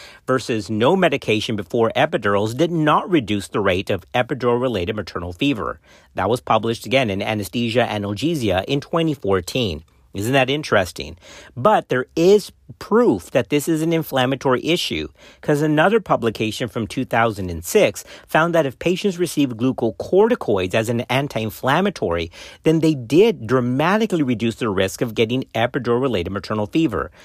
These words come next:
But, you know, we're just not gonna give patients just willy-nilly glucocorticoids. That's, that's because that's not good for neonatal sugar control, and it's not good on the patient's adrenals. So we definitely don't wanna be doing that if we don't have to. So we need more data about how to best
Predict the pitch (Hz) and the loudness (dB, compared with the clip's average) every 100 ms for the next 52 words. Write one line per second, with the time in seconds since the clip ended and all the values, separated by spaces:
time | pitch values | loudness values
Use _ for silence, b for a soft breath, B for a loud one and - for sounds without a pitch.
0 | B B - 214 262 185 165 196 117 104 | B B -6 0 2 2 2 -4 -4 -2
1 | 101 101 - 113 110 98 104 104 110 101 | -2 -4 -4 -6 -6 -6 -2 0 0 0
2 | 101 95 104 101 92 - 165 196 - 92 | -2 -2 -2 -4 -4 -4 -2 -2 0 -2
3 | 104 110 - 95 - - 117 107 110 139 | -2 -4 -2 -6 -6 -6 -4 -2 -2 -2
4 | 123 110 117 - 120 104 92 B B 127 | -2 0 0 0 2 4 2 B B 2
5 | 131 110 104 - 170 151 151 151 - 147 | 4 4 2 2 2 2 0 -2 2 4
6 | 143 151 127 113 113 - 120 104 104 113 | 4 4 2 -2 -4 -2 -2 0 0 0
7 | 123 - - 110 104 123 104 127 175 117 | -4 -6 -8 -6 -2 -2 0 2 2 2
8 | 73 - B B - 139 120 107 170 196 | -2 -10 B B -2 0 0 0 0 0
9 | 196 151 131 117 104 95 87 87 107 170 | 0 2 2 0 -2 -4 -4 -2 2 2
10 | 113 98 135 - 98 101 104 127 139 - | 0 -2 -6 -4 -4 -4 -4 -2 -2 -4
11 | - 82 - B B B - 135 123 117 | -6 -6 -8 B B B 2 4 4 0
12 | 123 175 175 165 196 220 165 160 156 143 | -2 0 0 2 4 2 2 2 2 2
13 | 120 113 117 - - 151 147 127 98 - | 2 2 0 -4 0 0 0 -6 -6 -2
14 | 135 151 - | 0 0 -4